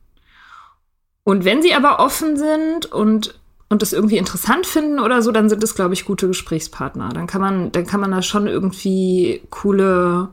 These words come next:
Gespräche drüber führen, einfach über die frühe Nüchternheit, wie das so ist und sich gegenseitig Rat geben, egal an welchem Punkt man jetzt grad ist.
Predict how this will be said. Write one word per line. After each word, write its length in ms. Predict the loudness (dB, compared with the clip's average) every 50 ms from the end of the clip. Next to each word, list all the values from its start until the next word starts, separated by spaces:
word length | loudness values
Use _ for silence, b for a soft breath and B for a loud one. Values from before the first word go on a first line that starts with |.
| -12 -20 -20 -20 _ _ _ _ _ _ _ _ _ _ _
Gespräche 380 | -4 -2 2 2 2 2 4 2
drüber 280 | 0 0 0 -2 -2
führen, 220 | -2 -4 -6 -6 -4
einfach 220 | -4 -4 -4 -2
über 140 | -2 -2 -2
die 60 | -2
frühe 220 | -2 0 0 0 2
Nüchternheit, 440 | 0 0 0 -2 -2 -2 -2 -4
wie 60 | -4 -4
das 140 | -4 -4
so 80 | -2 -2
ist 200 | -2 -2 -4 -4
und 100 | -6 -6
sich 120 | -6 -4
gegenseitig 800 | -2 -2 0 0 -2 -4 -4 -6 -8 -10 -10 -10 -12 -12 -14 -16 -12 -10
Rat 380 | -6 -2 0 0 0 0 -2 -4
geben, 260 | -2 0 0 0 0
egal 240 | -2 -2 -2 -2 -2
an 60 | -2
welchem 200 | -4 -4 -6 -6
Punkt 240 | -6 -6 -6 -4 -2
man 140 | -2 0 0
jetzt 140 | -2 -4 -6
grad 220 | -6 -6 -6 -4
ist. 380 | -2 -2 -2 -2 -2 -6 -12